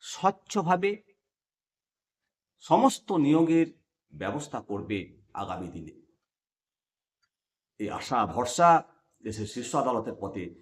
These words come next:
রাখি। শীর্ষ আদালত যখন বলেছে এই মামলা বেশি দিন পেছানো যাবে না,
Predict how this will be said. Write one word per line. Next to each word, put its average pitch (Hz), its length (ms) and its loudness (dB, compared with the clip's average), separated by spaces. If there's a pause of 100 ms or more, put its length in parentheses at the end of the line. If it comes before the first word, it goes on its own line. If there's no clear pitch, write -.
(300)
রাখি। 123 360 -2 (1900)
শীর্ষ - 360 -10
আদালত 147 420 2 (260)
যখন 127 240 -2 (160)
বলেছে 135 340 -2 (500)
এই 117 100 -4
মামলা 110 320 -2
বেশি 101 220 -6
দিন 110 220 -6
পেছানো 117 320 -6
যাবে 104 280 -4
না, 190 120 2